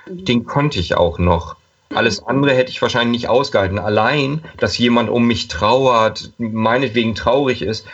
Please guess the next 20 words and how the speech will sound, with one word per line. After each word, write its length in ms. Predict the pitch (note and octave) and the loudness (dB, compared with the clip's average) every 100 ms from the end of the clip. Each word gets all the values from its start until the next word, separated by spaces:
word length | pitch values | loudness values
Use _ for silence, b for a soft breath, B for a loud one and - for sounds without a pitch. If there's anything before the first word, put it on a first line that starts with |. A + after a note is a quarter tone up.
| B | B
das 160 | - - | -2 0
hätte 140 | A#2+ | -2
ich 80 | A2 | 0
überhaupt 260 | G#2+ A2 | 0 0
nicht 220 | G2+ G#2 - | 0 -2 0
annehmen 460 | A#2+ C3+ A#2+ G#2+ | 2 2 2 2
können, 380 | - G2+ G#2 G2+ B | 2 0 0 -4 B
weil 140 | - G#2 | -2 -2
ich 100 | G2+ | 0
mich 160 | G#2 | -2
selber 400 | G#2 G#2 A2 A#2 | 2 2 4 2
so 220 | F#2+ A2 A2 | 2 -2 -2
kacke 400 | - D3 G#2+ E2+ | -4 -4 -2 -2
fand. 360 | G2 F#2+ A2+ B B B | 0 0 -2 B B B
Das 360 | E3 D#3+ A2+ D3 | -6 -2 -2 0
wäre 200 | A2+ A2 | 0 0
unnachvollziehbar 1000 | - C#3+ C3+ A#2+ B2+ - F#2+ - F2+ F2+ | 2 2 4 2 0 0 0 -2 -2 -2
für 120 | F2 F#2 | -2 -4
mich 200 | F2 - | -4 -4
gewesen. 460 | F2+ F2 F2 F2 | -6 -2 0 -2